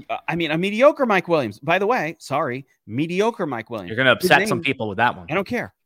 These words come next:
Speaker 1: I don't care. You know what? You've had five years to produce. Five years. And not five years on, not, this ain't, this ain't no Terry McLaurin situation. He's had five years with elite quarterback play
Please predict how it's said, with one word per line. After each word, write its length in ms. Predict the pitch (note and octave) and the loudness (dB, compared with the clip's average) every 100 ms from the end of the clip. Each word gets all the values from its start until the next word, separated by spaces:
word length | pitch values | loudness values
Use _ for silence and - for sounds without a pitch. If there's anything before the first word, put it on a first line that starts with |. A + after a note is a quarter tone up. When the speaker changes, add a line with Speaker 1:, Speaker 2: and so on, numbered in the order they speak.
| _ | _
Speaker 1:
I 80 | C3+ | -8
don't 80 | F#3+ | -6
care. 400 | F#3 G3 G#2 - _ | -4 -4 -6 -12 _
You 100 | C#3 | -4
know 100 | D#3 | -2
what? 180 | G3+ D3 | -2 -4
You've 160 | D3+ | -4
had 180 | E3 C#3+ | -4 -4
five 400 | - D3+ E3 F3+ | -4 -4 -2 -4
years 440 | D#3+ D#3 D3+ D3 | -4 -4 -4 -4
to 120 | - C3+ | -8 -8
produce. 480 | C3 A2+ G2+ - _ _ _ _ _ | -6 -6 -8 -14 _ _ _ _ _
Five 600 | - D3 D3 D3 D3+ C#3+ _ _ | -6 -2 0 -2 -4 -10 _ _
years. 300 | B2 D#3 C3 | -6 -2 -2
And 200 | B2 C#3+ | -2 -2
not 360 | C#3+ D#3 G#3 - _ _ | 0 0 -2 -6 _ _
five 280 | - G3+ F3+ | 0 0 0
years 260 | E3 D#3 D3+ | -2 -4 -4
on, 220 | C#3 C#3 | -6 -6
not, 260 | C#3 B2 A#2 | -4 -6 -6
this 200 | C3+ C#3 | -12 -4
ain't, 240 | E3 F3+ - | -4 -4 -8
this 260 | A#2+ C3+ | -8 -4
ain't 200 | D#3+ F3 | -4 -4
no 220 | D#3+ D#3 | -2 -2
Terry 260 | D#3 D#3+ D3+ | -2 -4 -4
McLaurin 420 | C#3 B2+ D3 C#3+ | -4 -2 -2 -2
situation. 540 | - G#2+ G#2+ C#2 - _ _ _ _ _ _ _ _ | -8 -14 -12 -12 -16 _ _ _ _ _ _ _ _
He's 180 | D#3 D3+ | -8 -2
had 160 | D#3+ | -2
five 240 | F3 D#3 D#3+ | 0 -2 -2
years 240 | D#3+ C#3 | -6 -4
with 140 | C#3+ | -10
elite 340 | - C3 D3+ D3+ | -8 -8 -8 -8
quarterback 540 | - D3+ C#3 G#2+ - | -6 -4 -4 -8 -8
play 320 | A#2+ G#2 F#2+ | -8 -8 -8